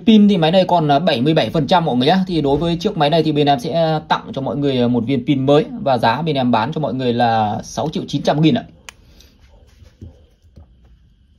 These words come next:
Tiếp theo là một cây iPhone X S phiên bản quốc tế sáu mươi tư gi. Về ngoại hình thì máy rất là đẹp mọi người nhé, đẹp xuất sắc.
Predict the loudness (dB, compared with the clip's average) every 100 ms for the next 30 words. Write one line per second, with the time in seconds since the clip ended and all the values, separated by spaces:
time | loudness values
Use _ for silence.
0 | _ _ _ _ -20 _ _ _ _ _
1 | _ _ -10 -8 -4 -2 -2 -2 -4 -2
2 | -2 -2 -4 -8 -8 -6 -8 -8 -10 -6
3 | -8 -8 -12 -6 -4 -4 -10 -18 -10 -6
4 | -4 -4 -4 -2 -2 -4 -10 -20 -18 -6
5 | -2 0 2 0 0 -2 -2 -2 0 0
6 | 0 -2 0 2 2 0 -2 -4 -4 -6
7 | -8 -6 -6 -6